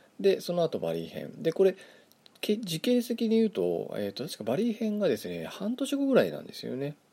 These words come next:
クレア編のプレイの半年後に、えー、このバリーがですね、そのモイラ、この先ほどのあの、クレアの相方のモイラっていうのがですね、このバリーの娘さんなんですよ。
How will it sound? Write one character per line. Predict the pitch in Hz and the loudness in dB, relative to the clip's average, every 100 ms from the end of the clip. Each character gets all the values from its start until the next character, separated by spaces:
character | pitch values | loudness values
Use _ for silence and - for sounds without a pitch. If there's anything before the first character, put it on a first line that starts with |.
| _ - | _ -4
ク | 113 | 2
レ | 107 | 2
ア | 101 98 101 | 4 2 -2
編 | 104 95 95 98 110 | -4 -6 -6 -6 -6
の | 123 190 | 0 0
プ | - 113 | 0 0
レ | 104 | 2
イ | 98 | 2
の | 190 | 0
半 | 202 143 143 | 0 -2 -4
年 | 165 160 165 | -4 -4 -4
後 | 160 160 - - | -4 -4 -8 -4
に、 | 226 226 - _ - | 0 0 -2 _ -4
え | 117 113 110 107 104 101 | 0 2 2 0 -2 -4
ー、 | |
こ | 120 | -4
の | 113 107 107 | -2 0 2
バ | 123 | 2
リ | 120 101 | 2 -2
ー | |
が | - | -8
で | 98 | -14
す | 107 | -12
ね、 | 107 104 92 104 | -6 -6 -6 -8
そ | - | -10
の | 104 104 | -6 -2
モ | 113 120 | 2 2
イ | |
ラ、 | 101 - | 0 -4
こ | 120 | -8
の | 117 117 | -8 -8
先 | - 151 - | -6 -6 -2
ほ | |
ど | 160 | 0
の | 160 | 2
あ | 151 | 2
の、 | 147 139 131 - | 2 0 -4 -8
ク | - 196 | 2 8
レ | 196 | 8
ア | 104 | 6
の | 80 - - - - | 0 -10 -12 -16 0
相 | 117 | 2
方 | 117 117 117 | 4 4 4
の | 110 | 2
モ | 110 175 | 4 4
イ | 101 | 4
ラ | 78 | -2
っ | |
て | - | -6
い | 76 | -12
う | |
の | 69 | -10
が | 67 | -14
で | - | -12
す | - | -12
ね、 | |
こ | 52 | -10
の | 87 | 2
バ | 143 | 2
リ | 190 104 | 4 0
ー | |
の | 73 | -6
娘 | 76 - 151 | -8 -2 -2
さ | - 139 | 0 -2
ん | 131 | 0
な | 131 123 | 0 -2
ん | 104 - | -4 -10
で | 73 | -12
す | - | -12
よ。 | - | -16